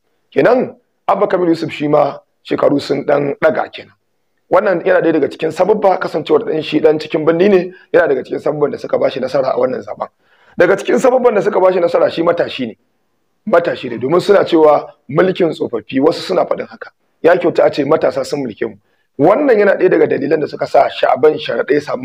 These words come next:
magoyan baya da yawan gaske. Har ta kai ga ya yaɗu, ya samu mabiya birjik tare da ƙarancin shekarunsa.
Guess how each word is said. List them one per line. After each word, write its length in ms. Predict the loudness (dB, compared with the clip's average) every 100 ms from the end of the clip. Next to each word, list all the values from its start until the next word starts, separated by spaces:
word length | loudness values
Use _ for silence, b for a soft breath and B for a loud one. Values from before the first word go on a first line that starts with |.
| -4
magoyan 240 | -4 -6 -2
baya 180 | -2
da 100 | 0
yawan 160 | -4 -6
gaske. 300 | -10 -20 _ _ _ _ -4
Har 240 | -2 -2 -2
ta 120 | 0
kai 200 | 4 6
ga 100 | 6
ya 220 | 6 4
yaɗu, 300 | 2 -2 -2 -6 _ _
ya 140 | 0
samu 260 | 0 0 0
mabiya 220 | 2 0
birjik 400 | 0 -2 -2 0
tare 160 | 2 2
da 80 | 2
ƙarancin 360 | -2 -6 -8
shekarunsa. 500 | -10 -10 -12 -12 -14